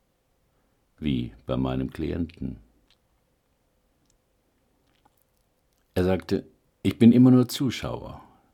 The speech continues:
nie Spieler.“ „Gab es mal eine Zeit, in der Sie sich zugehörig fühlten?“,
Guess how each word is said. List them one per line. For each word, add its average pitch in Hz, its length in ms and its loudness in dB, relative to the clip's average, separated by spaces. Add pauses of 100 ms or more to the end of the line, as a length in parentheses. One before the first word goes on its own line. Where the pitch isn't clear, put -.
(200)
nie 101 480 0
Spieler.“ - 680 -6 (2750)
„Gab 95 180 -4
es 87 160 -6
mal 73 160 -4
eine 73 280 -6
Zeit, 113 460 -10
in 110 160 -2
der 98 180 -2
Sie 95 120 -6
sich 85 240 -8
zugehörig 85 640 -4
fühlten?“, 95 800 -6